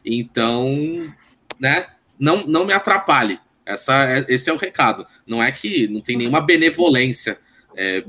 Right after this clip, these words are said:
muito pelo contrário, a exploração continua, que é, e piora, né? E até porque eu acho que essa, esse, esse lance de, tipo assim, ah, ou você morre de, morre de covid, ou você morre de fome,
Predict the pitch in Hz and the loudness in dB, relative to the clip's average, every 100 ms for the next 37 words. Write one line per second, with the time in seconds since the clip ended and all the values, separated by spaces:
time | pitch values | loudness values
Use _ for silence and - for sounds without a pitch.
0 | 101 107 - 135 135 170 - 135 117 104 | -8 -8 -2 0 0 -2 -2 0 0 0
1 | - 110 110 113 120 131 - 143 123 160 | -2 -2 0 -4 -6 -6 -4 -2 0 0
2 | 131 - 110 113 _ - - - 104 113 | 0 -2 -4 -4 _ -12 -12 -12 -12 -8
3 | - 135 110 135 170 _ _ _ - 104 | 0 2 4 2 -2 _ _ _ -8 -2
4 | 110 120 117 120 - 135 - 139 139 143 | 2 2 0 -4 -4 -6 2 2 4 2
5 | - - 147 135 - - 113 113 - 120 | 0 2 2 2 -4 -6 -2 0 0 2
6 | 120 117 107 101 95 90 85 85 85 _ | 4 4 4 2 -2 -4 -6 -10 -20 _
7 | - - - _ _ _ - 131 135 143 | -10 -10 -20 _ _ _ -4 0 0 -2
8 | 135 131 139 147 160 170 147 147 - 151 | -2 0 2 4 4 2 -2 -4 -2 0
9 | 143 139 185 143 165 185 175 - 175 170 | 2 2 4 6 4 4 2 2 4 4
10 | 147 117 - - 135 160 160 131 139 139 | 2 -2 -12 -6 0 2 0 -2 -2 0
11 | 123 113 104 95 92 87 85 - _ - | 0 0 -2 -4 -6 -8 -12 -18 _ -10
12 | 123 139 131 - 127 - 135 196 147 147 | -2 -2 -2 -2 -2 0 -2 -2 -2 0
13 | 151 151 151 156 139 139 135 117 - 131 | 2 2 0 0 2 0 -2 -6 -6 -2
14 | 151 165 110 | 0 0 -4